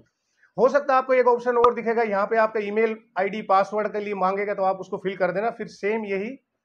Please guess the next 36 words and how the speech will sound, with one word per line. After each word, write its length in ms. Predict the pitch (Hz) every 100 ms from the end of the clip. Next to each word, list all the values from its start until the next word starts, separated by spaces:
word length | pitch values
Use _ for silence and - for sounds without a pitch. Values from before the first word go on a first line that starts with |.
| -
इंटरफेस 460 | 190 196 185 214 196
आप 160 | 185
लोगों 220 | 185 180
के 100 | 175
सामने 440 | 202 151 156 190 226 - -
आ 60 | 170
जाएगा। 340 | 151 135 120 113 _ _ 127
जैसे 300 | 185 220 247
उस 80 |
पर 120 | 240 233
क्लिक 240 | 226 220
किया 120 | 226
आप 80 | 220
दोस्तों 320 | 208 208 220
देखिए 260 | 202 202 214
यहाँ 200 | 185 185
पे 180 | 202 214 220 _ _ _
tax 260 | 202 214 214
information 580 | 202 196 196 202 214 220 175
get 240 | 196 196
started, 480 | - 175 165 147 135 _ _ _ _ _ 151
what 160 | 190
is 140 | 240 208
your 140 | 233 226
tax 260 | 208 208 -
classification। 720 | 185 170 170 160 147 - 127
सबसे 320 | - 196 190
पहले 260 | 226 202 214
तो 100 | 214
हमको 280 | 190 190 214
इसको 280 | 180 - 208
क्लिक 240 | 196 190
करना 200 | 180 202
है, 60 | 185
हमेशा 400 | 160 196 196 196
हमको 300 | 175 185